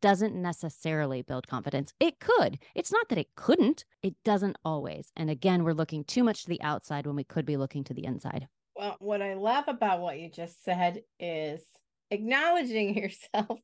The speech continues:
Speaker 2: when you do something.
Speaker 1: Yes.
Speaker 2: So that is, uh, confidence, but that's also the heart. So let's start from the bottom and just briefly, let's talk about each chakra before we move on and talk about how do you know if they're clear and balanced. So,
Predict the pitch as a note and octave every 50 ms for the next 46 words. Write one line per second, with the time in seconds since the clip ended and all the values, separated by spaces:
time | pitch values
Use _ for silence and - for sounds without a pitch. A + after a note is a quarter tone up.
0 | _ - A3 C4 A3 G3+ G#3+ G#3+ F#3+ F#3 - A3 A#3 C4+ - D3+ D#3 D#3+ D#3+ D#3+
1 | D#3+ D#3+ D#3+ D3 - - - - - _ _ - - B3+ A#3+ A#3 A3+ A#3 A#3+ A#3+
2 | B3+ C#4+ C4+ - - - G#3 G3+ G3 G#3 - _ _ F3+ E3 - - - - A3
3 | G#3+ A#3 B3 B3 A3 G#3 F#3 - - F3+ F3+ F3+ F3+ F3+ - F#3+ G3 F#3+ G3 -
4 | E3+ F3 F3 G#3+ G3+ E3 C#3 - - C4+ C#4 G#4 B4 B4 - - - D#4+ D4 D4+
5 | D4 C4 A#3 A3 G#3 G#3+ G3+ F#3+ F3 D#3+ D3+ D#3 E3 - _ _ _ _ _ -
6 | E4 A3 A3+ C4 C#4+ C#4 - - - C4+ B3+ A3 A#3 G#3+ G3+ G3 G#3+ G#3+ G#3 -
7 | - G#3+ G3+ G3+ G3 F#3 F3 E3+ - - G#3+ A#3 A#3 - - - G#3 F3+ E3 E3
8 | - D#3 D3+ D3 D#3+ D#3 - - F3+ F3+ F3+ F3 F3 F3 F3 E3+ E3 E3 E3+ D#3+
9 | D#3 D#3 D#3 D3 C#3 - D#3+ D#3 D#3 - D#3 E3+ D3 C3+ B2+ A2+ - _ - C3+
10 | D3 E3+ B3 F4 G4+ G#4+ A#3 G#3 D3+ D#3 F#3 A3+ A3+ F3 C3+ C#3 C#3+ _ D#3 D3+
11 | D3 C#3+ C3 B2 - _ - E3 F3 G3 G#3 F#3 D#3+ D3+ C#3+ C#3 D3+ F3+ F#3 D3
12 | A2+ - - - - C#3+ B2+ C3